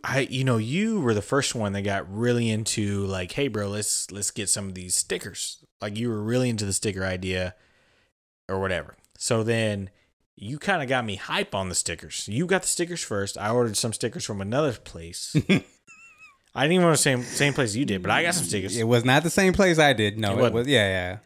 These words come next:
Speaker 1: I got my stickers. I shared with you in a, in a separate episode.
Speaker 2: Yeah.
Speaker 1: We talked about the stickers, blah, blah, blah. That night, um,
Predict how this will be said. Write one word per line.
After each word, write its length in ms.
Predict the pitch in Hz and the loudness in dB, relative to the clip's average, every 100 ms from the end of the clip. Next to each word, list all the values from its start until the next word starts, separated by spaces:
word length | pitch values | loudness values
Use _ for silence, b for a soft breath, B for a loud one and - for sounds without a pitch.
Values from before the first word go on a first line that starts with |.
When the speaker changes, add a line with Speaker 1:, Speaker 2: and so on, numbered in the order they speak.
| _ - | _ -4
Speaker 1:
I 120 | 127 | 0
got 160 | 160 | 0
my 200 | 139 151 | 2 2
stickers. 680 | 170 175 156 160 151 151 139 | 2 2 4 6 6 6 2
I 140 | - 110 | 0 0
shared 320 | - 131 127 | 2 2 2
with 160 | 127 | 0
you 580 | 127 123 123 123 117 117 - | 2 2 4 4 2 -2 -8
in 120 | 117 101 | -6 -4
a, 160 | 95 - - | -6 -6 -6
in 80 | 104 | -4
a 120 | 95 | -2
separate 380 | - 151 143 117 | 0 2 2 2
episode. 680 | - - 104 101 98 98 | 2 2 2 2 0 -4
Speaker 2:
Yeah. 300 | 113 104 95 - | -2 0 0 -2
Speaker 1:
We 80 | 107 | -2
talked 200 | 107 98 | 0 0
about 180 | 95 98 | 0 -2
the 60 | |
stickers, 420 | - 95 92 92 87 | -2 -4 -2 -6 -6
blah, 120 | 92 | -6
blah, 80 | 92 | -6
blah. 160 | 85 _ _ _ _ _ _ _ _ _ _ _ _ _ _ _ _ - | -8 _ _ _ _ _ _ _ _ _ _ _ _ _ _ _ _ -14
That 320 | 120 127 165 | -2 0 0
night, 460 | 135 139 196 - - _ _ _ _ _ _ _ _ _ _ _ _ _ - _ _ _ _ _ 101 | 0 0 0 -2 -14 _ _ _ _ _ _ _ _ _ _ _ _ _ -20 _ _ _ _ _ -6
um, 920 | 101 104 104 101 101 101 101 101 | -2 0 2 2 0 0 -4 -6